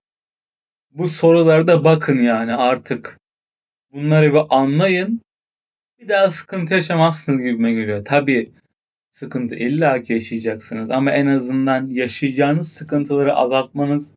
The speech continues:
bence işinize gelir yani. Bence. Sorumuzun derecesine gelirsek sorumuz bence üçlük.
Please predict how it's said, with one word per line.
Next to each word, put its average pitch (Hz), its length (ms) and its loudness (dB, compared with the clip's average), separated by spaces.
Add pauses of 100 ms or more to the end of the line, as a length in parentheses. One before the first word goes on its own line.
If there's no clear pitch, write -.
(880)
bence 143 420 0
işinize 147 460 -2
gelir 101 520 -6
yani. 104 480 -6 (460)
Bence. 117 520 -4 (1160)
Sorumuzun 185 500 -2
derecesine 165 500 0
gelirsek 156 520 -2
sorumuz 135 680 -2 (160)
bence 131 380 -6
üçlük. 117 580 -8